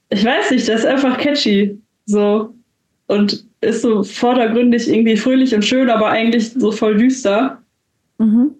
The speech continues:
Speaker 1: Das, äh, das mochte ich irgendwie. Ja,
Speaker 2: Hat es
Speaker 1: Tokotronic hab ich auch ganz viel gehört.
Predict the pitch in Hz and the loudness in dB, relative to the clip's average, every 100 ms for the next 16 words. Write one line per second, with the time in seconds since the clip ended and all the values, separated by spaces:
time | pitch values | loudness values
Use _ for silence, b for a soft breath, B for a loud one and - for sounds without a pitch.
0 | _ - 202 - - 190 190 - - _ | _ -4 -4 -6 -2 0 0 -2 -10 _
1 | _ _ _ _ _ _ - 208 - 226 | _ _ _ _ _ _ -6 -4 -2 -2
2 | 226 214 - 190 190 196 196 196 202 196 | -2 -2 0 2 2 0 0 2 0 -4
3 | _ 196 196 - - 220 226 226 240 247 | _ -2 0 0 -2 -2 -2 0 0 2
4 | 262 254 233 240 - 226 233 233 - 233 | 0 0 -2 -2 0 -2 0 -2 -2 0
5 | 220 226 220 220 226 - | 0 0 0 0 -2 -6